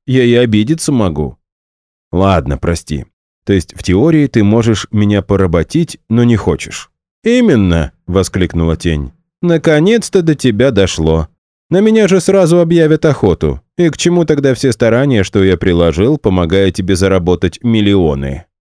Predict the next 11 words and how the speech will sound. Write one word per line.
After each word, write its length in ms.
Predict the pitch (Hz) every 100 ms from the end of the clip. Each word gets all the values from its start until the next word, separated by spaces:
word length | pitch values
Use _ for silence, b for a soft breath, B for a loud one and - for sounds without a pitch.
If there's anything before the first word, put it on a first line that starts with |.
| _ _ _
«Спасибо, 680 | - - 123 123 107 78 80
помощник». 840 | - 95 82 73 67 78 71 - _ -
Я 240 | 90 85
хмыкнул, 480 | - 98 113 107 104
хотя 300 | - 85 80
понимал, 460 | 78 78 82 90 78
что 200 | - 76
Тень 280 | - 120 113
играла 400 | 104 92 101 101
немаловажную 800 | 101 107 120 135 123 92 110 123
роль 280 | 104 76 65